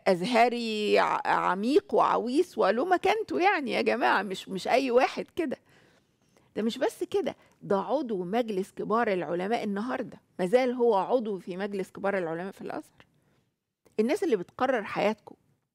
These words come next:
هتعملوا إيه وما تعملوش إيه وكده، ده واحد اللي بيتاخد منه الكلمة اللي يقولها فتوى. عارفين إيه كمان؟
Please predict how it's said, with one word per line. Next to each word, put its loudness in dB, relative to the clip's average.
هتعملوا 0
إيه 0
وما -2
تعملوش -6
إيه 0
وكده، 2
ده 4
واحد 2
اللي 4
بيتاخد 0
منه -4
الكلمة -2
اللي -2
يقولها 0
فتوى. -4
عارفين -4
إيه -4
كمان؟ -4